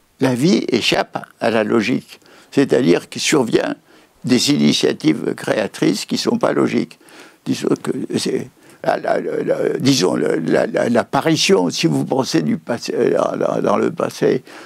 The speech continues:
de, de, de Bouddha, du prince, euh, Sakyamuni, euh, qui a, euh,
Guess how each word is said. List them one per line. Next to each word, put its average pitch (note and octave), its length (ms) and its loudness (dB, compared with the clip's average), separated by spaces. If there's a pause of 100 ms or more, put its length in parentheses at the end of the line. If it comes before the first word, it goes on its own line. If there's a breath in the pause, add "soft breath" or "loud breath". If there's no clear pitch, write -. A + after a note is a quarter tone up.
(140)
de, A2+ 720 2
de, - 420 -6
de A#2 160 2
Bouddha, B2 540 4
du G2+ 140 -2
prince, - 500 -2
euh, - 340 -4
Sakyamuni, D3 840 0 (420 loud breath)
euh, B2+ 60 -2
qui - 140 0
a, A#2+ 300 2
euh, - 800 -2